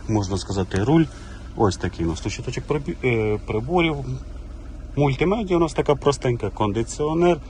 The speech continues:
курсова стабілізація, механічна коробка передач, щоб все було надійно і не доставляло вам ніяких взагалі проблем. Ось такий він ззаді, ззаді місця у нас тут достатньо, багажник теж непоганий.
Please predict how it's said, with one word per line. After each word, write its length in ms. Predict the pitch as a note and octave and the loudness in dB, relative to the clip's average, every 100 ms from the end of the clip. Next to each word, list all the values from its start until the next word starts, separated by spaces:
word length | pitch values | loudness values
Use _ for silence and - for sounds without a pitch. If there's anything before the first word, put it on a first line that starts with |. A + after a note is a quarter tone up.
| - - - - - | -14 -14 -14 -14 -12
курсова 500 | - A2 - F2+ E2+ | -2 -2 0 -2 -2
стабілізація, 600 | - A#2+ C#3 D3+ D#3 B2 | -4 -2 0 2 0 0
механічна 500 | G#2+ G#2 A2+ G2 - | -2 0 0 0 -4
коробка 400 | E2 F2+ F2 - | -6 -6 -4 -4
передач, 360 | - D3 D#3 E3 | 0 2 2 0
щоб 140 | - | -4
все 200 | - C#3+ | 0 2
було 340 | B2+ A2 A2 G#2+ | 4 4 4 4
надійно 500 | A2+ F2+ A2 D3+ A2+ | 0 2 4 4 4
і 80 | A2+ | 0
не 100 | G2 | 0
доставляло 480 | F#2+ F#2 F2+ G2 A2+ | -2 -2 0 2 2
вам 180 | F#2+ F#2+ - - - - | 2 0 -4 -16 -6 4
ніяких 560 | A2+ F#2+ - - F2+ - F#2+ | 6 8 6 4 -6 -8 -6
взагалі 480 | F#2+ E2+ F2+ F2+ G2 - | -4 -2 0 -2 -4 -2
проблем. 440 | G2+ - D#2 C#2+ - - - - - - - - - - - | 0 0 0 -6 -12 -14 -14 -10 -10 -12 -16 -16 -16 -16 -6
Ось 220 | A2+ A2+ | -2 -2
такий 300 | - E2+ - | -2 -4 -2
він 160 | F2+ F2 | -2 -2
ззаді, 260 | B2+ B2+ G2+ | -2 -2 0
ззаді 320 | F2 G#2 F2 | 0 0 2
місця 280 | G2 - E2+ | -2 -2 -6
у 20 | |
нас 140 | E2 | -8
тут 120 | - | -8
достатньо, 480 | E2 G2 D#3 D#3 A#2+ | -8 -2 0 2 0
багажник 560 | F2+ G2 G#2+ F2+ F2+ - - - - - - | 0 0 0 2 4 4 2 -10 -14 -14 -6
теж 320 | - F2+ E2 - | -2 0 -2 -2
непоганий. 840 | G2 A2+ B2 B2 A#2 C3 C3+ C3 | 2 4 4 2 4 4 4 2